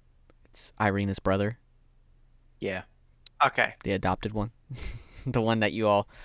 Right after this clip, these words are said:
Speaker 1: picked up at, uh, Missus Nesbit. <laughs> Any hooters.
Speaker 3: Yeah.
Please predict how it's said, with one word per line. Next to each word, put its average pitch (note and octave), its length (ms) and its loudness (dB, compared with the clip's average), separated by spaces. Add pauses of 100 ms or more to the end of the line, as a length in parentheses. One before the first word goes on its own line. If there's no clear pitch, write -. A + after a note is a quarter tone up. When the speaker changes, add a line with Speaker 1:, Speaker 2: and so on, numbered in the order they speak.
(440)
Speaker 1:
picked - 220 -2
up G#2+ 160 2
at, G2+ 260 4
uh, G2 260 6 (320)
Missus B2+ 320 6
Nesbit. B2 540 10 (320)
<laughs> - 1200 -14
Any F3+ 200 2
hooters. A2+ 480 -2
Speaker 3:
Yeah. B2 320 4